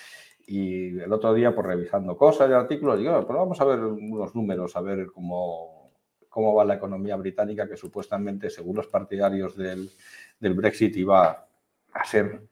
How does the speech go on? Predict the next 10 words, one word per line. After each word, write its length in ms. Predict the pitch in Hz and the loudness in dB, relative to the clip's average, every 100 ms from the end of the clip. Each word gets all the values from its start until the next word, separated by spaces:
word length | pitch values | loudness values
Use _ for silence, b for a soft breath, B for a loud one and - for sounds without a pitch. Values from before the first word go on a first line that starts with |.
| _ - | _ -8
la 180 | 87 | -4
cosa 240 | 104 110 101 | -2 0 2
mágica 540 | 104 - 95 - 92 | 2 2 0 -2 -4
que 100 | - | -2
íbamos 440 | 92 92 87 85 92 | -2 -2 -4 -6 -8
a 60 | |
conseguir 580 | - 85 - 85 92 - _ _ _ _ _ _ - | -8 -8 -8 -6 -6 -8 _ _ _ _ _ _ -6
salir 260 | 82 85 | -6 -6
de 120 | 82 80 | -8 -10
todo. 220 | - | -12